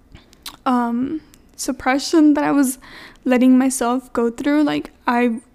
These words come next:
would freak out because I didn't know what was next for me. And now I know.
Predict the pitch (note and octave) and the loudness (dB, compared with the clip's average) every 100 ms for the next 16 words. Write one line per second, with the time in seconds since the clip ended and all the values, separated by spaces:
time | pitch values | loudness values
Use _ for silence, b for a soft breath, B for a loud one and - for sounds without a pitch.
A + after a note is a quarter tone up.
0 | _ _ - A#3 A#3+ A3+ - - - A#3+ | _ _ -8 0 2 0 -6 -16 -4 -2
1 | A#3+ - G#3 A3+ - C4 B3+ A#3+ A#3 B3+ | -2 -4 -4 -2 -2 -4 -4 -2 0 2
2 | B3 A#3+ A#3+ A#3+ A#3 A#3+ A#3 A#3 - - | 2 2 0 -2 -2 -2 -4 -6 -6 -4
3 | D4 E4 G4 B B B B B B B | -2 -2 -4 B B B B B B B
4 | B B B - - - _ _ - D#4+ | B B B -20 -20 -20 _ _ 8 10
5 | C#4 C#4+ C#4 C4 D4 D4 B B B B | 12 10 10 8 6 -2 B B B B
6 | B B B B B _ _ - B3+ B3 | B B B B B _ _ 0 4 4
7 | A#3+ C#3 - B3 A#3+ A3+ A#3 C4+ | 4 2 -2 -2 0 0 -2 -4